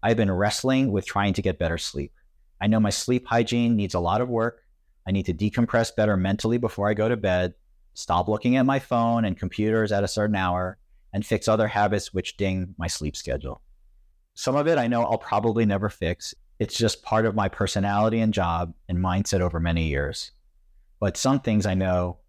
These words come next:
I can definitely improve. I also share my Whoop data with a group of friends who keep me accountable by razzing me about how little sleep I get, and that actually helps me to keep working on my health.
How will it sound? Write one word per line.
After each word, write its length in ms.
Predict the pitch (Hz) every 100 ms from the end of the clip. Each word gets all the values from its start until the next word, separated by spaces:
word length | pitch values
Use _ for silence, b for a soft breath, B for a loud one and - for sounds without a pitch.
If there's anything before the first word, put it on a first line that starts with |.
| _ _
I 60 | -
can 140 | 87
definitely 380 | 82 71 78 71
improve. 400 | 67 - 60 60 - _ b _ -
I 120 | 101
also 260 | 110 -
share 280 | 139 - 135
my 140 | 123 98
Whoop 260 | 92 113
data 260 | 123 120 120
with 140 | 98
a 40 | 90
group 200 | 98 -
of 100 | -
friends 440 | 110 98 104 -
who 80 | 95
keep 200 | - 101
me 100 | 104
accountable 460 | - 101 104 104
by 140 | 95 92
razzing 420 | 92 92 98 101
me 120 | 104
about 220 | 98 92
how 140 | 87 92
little 200 | 90 101
sleep 300 | - 90 82
I 80 | 80
get, 260 | 80 80 - _ _ - -
and 80 | 98
that 120 | 101
actually 300 | 95 - 101
helps 320 | - 98 -
me 320 | 92 87 85 - - - -
to 60 |
keep 220 | - 92 -
working 300 | 80 82 80
on 100 | 76
my 100 | 69
health. 280 | 53 57